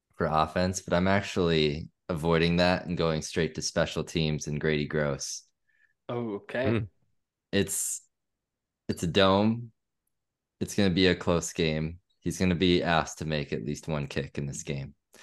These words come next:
Speaker 1: On the other side, I know we're not doing Texas players to watch, but Auburn, their kicker is made up to a fifty-four. Grady Gross's longest this year is forty-seven. He might get called upon to kick his season long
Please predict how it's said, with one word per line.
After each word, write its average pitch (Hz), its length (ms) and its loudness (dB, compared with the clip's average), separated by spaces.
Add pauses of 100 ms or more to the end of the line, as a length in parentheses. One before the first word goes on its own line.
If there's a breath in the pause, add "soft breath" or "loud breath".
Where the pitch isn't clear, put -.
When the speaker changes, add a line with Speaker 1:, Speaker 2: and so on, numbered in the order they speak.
(280 loud breath)
Speaker 1:
On 80 120 0
the 82 100 4
other 90 140 6
side, 90 320 4
I 85 80 4
know 82 120 2
we're 82 100 0
not 82 200 -4
doing 80 220 -2
Texas - 360 -6
players 85 320 0
to 85 100 -4
watch, 85 340 4
but 85 180 2
Auburn, 82 540 0 (320)
their 82 100 -2
kicker 85 320 -2
is 78 140 -2
made 78 160 2
up 78 160 -2
to 82 100 -6
a 73 60 -4
fifty-four. 82 920 0 (540 soft breath)
Grady 90 180 4
Gross's 82 580 0 (240)
longest 87 400 2
this 92 200 -4
year 87 80 4
is 76 100 -2
forty-seven. 85 880 0 (960)
He - 160 -6
might 92 220 4
get 92 180 2
called 87 240 6
upon 78 440 0
to 78 100 -4
kick - 200 -4
his - 380 -4 (140)
season 85 420 0
long 71 300 -2